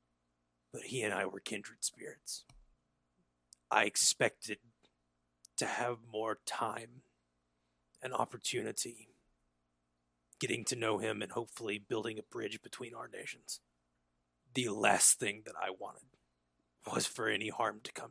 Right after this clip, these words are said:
to him, or your mother, or you. The men who performed that action did so without any knowledge of mine. I had no idea.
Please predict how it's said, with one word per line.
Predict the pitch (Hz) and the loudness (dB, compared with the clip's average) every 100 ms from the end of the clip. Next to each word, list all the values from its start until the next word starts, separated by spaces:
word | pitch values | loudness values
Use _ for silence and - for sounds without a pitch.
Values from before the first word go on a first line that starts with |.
| 127 | -12
to | |
him, | - 127 139 - _ _ _ _ - | -14 -16 -16 -20 _ _ _ _ -6
or | 120 | -4
your | 107 110 | -2 -6
mother, | 107 104 104 117 - - - | -4 -2 -2 -4 -8 -20 -4
or | 117 98 | -2 -2
you. | 117 107 - _ _ _ _ _ _ _ _ _ _ _ _ _ _ _ _ _ _ _ | -4 -8 -10 _ _ _ _ _ _ _ _ _ _ _ _ _ _ _ _ _ _ _
The | 82 | -6
men | 110 113 104 | -2 -2 -2
who | - | -4
performed | 107 - 113 104 104 | -6 -4 -2 0 4
that | 107 | 4
action | 104 113 - 107 | 4 0 -2 -4
did | 110 - | -2 0
so | - 101 | 2 0
without | 98 104 104 110 - _ _ _ _ - | -2 2 4 4 -2 _ _ _ _ -2
any | 139 117 | 0 2
knowledge | 101 92 82 - - - _ _ _ _ _ _ _ _ - | 0 -2 -6 -10 -14 -14 _ _ _ _ _ _ _ _ -6
of | 117 113 | -6 -6
mine. | 110 110 - - | -8 -10 -12 2
I | 110 | 4
had | 104 107 | 4 -2
no | 117 107 98 | 0 2 4
idea. | 98 104 | 0 -6